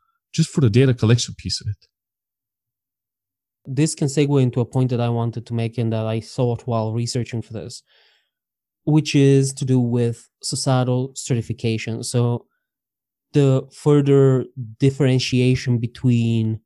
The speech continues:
Speaker 2: classes or income classes in society. And there's two schools of thought about autonomous vehicles in this case.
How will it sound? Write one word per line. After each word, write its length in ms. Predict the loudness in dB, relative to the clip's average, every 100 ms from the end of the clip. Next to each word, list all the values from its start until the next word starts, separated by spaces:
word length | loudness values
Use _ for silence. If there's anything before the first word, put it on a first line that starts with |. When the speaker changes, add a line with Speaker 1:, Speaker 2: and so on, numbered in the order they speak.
| -12
Speaker 2:
classes 880 | -4 -2 0 -2 -6 -10 -12 -14 -16 _
or 240 | -6 -6 -6
income 520 | 0 2 2 2 0
classes 420 | 0 -4 -4 -6
in 80 | -8
society. 600 | -8 -10 -8 -8 -12 -18 _ _ _ _ _ _ _ _
And 120 | 2
there's 240 | 4 2 0
two 240 | 2 2
schools 360 | 2 -2 0 0
of 100 | -2
thought 260 | 0 0
about 340 | 0 -2 -4 -4
autonomous 420 | -4 -2 -2 -2
vehicles 420 | -4 -6 -6 -10
in 80 | -10
this 180 | -12 -12
case. 340 | -14 -16 -18